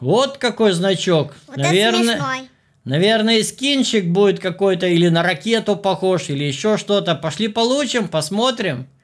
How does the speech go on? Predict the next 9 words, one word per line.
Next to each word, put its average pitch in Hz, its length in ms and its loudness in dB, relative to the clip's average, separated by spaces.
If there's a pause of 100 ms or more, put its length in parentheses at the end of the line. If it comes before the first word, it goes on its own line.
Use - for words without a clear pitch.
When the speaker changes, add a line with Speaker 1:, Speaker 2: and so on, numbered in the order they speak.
(200)
Speaker 2:
Давай, 262 460 -4 (180)
посмотрим. - 140 -10 (100)
Speaker 1:
Давай, 202 480 2
сейчас 185 580 -2
пойдем. 196 720 0
Только 170 280 -4
нам 170 260 0
надо 156 420 0
уничтожиться, 151 1200 -2